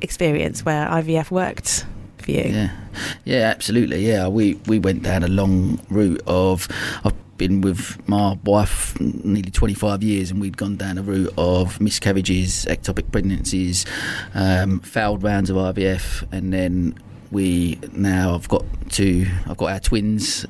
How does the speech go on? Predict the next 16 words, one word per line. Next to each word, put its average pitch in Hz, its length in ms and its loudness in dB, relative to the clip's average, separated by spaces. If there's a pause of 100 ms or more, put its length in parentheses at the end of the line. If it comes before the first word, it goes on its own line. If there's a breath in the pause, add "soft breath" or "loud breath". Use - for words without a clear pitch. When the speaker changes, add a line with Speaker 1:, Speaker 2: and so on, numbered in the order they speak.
Speaker 2:
who 92 320 2
are 92 140 2
gonna 90 180 2
be 92 240 -2
eight 104 220 4
very 98 240 0
soon. 110 500 2
Speaker 1:
Oh 220 60 -2
my 220 120 0
goodness. 202 380 2
Speaker 2:
Um, - 240 -2
which - 240 -4
is 98 400 -2
pretty 95 220 0
crazy. 110 540 2 (280 loud breath)
Um, 107 500 2